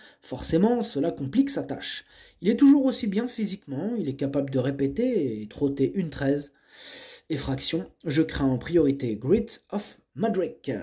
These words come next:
Euh, moi, ce numéro treize, euh, il me plaît bien. Euh, il peut faire un petit truc sympathique. Moi, je l'ai gardé en cinquième position. Il me plaît bien, ce numéro treize.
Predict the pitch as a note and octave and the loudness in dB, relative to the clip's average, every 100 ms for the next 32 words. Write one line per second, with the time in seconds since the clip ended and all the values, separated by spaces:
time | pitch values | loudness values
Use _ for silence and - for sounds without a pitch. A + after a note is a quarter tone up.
0 | C2 - _ _ _ - - D#3+ C3+ - | -10 -20 _ _ _ -16 -8 -8 -8 -14
1 | - _ _ _ _ _ - - - - | -20 _ _ _ _ _ -20 -20 -16 -10
2 | E3 - G3 F#3+ D3 C3+ - F3 F3 E3+ | -8 -2 2 4 4 2 4 6 6 4
3 | F3 - - E3 C#3+ C#3 C#3 C3+ C3+ F#3+ | 2 0 -4 -6 -2 0 0 0 0 2
4 | G#3+ G#3+ G3 D#3+ D#3+ B3 C4+ D#3+ D3+ C#3+ | 2 4 4 4 4 2 0 -2 0 2
5 | C#3 C3+ C3 B2 A#2+ B2+ A3 - E4+ - | 2 2 2 -2 -4 -4 -6 -6 -8 -6
6 | - C#4 G#3+ G#3+ G#3+ - D#4 - A3 F3+ | -8 -4 -2 -2 -2 -2 -2 0 -2 -2
7 | - E3 - D#3 E3+ F3+ F3 F#3 G#3+ E3+ | -6 -8 -8 -6 -4 -4 -2 0 0 -2
8 | D3 C#3 C3+ - A3 A#3+ G#3 - D#3 G3+ | 0 0 0 -2 -2 0 0 0 -4 0
9 | A#3 G#3+ D3+ F#3+ - C#3+ C3+ F#2+ - - | 0 0 -2 -4 -4 -2 -2 -4 -12 -20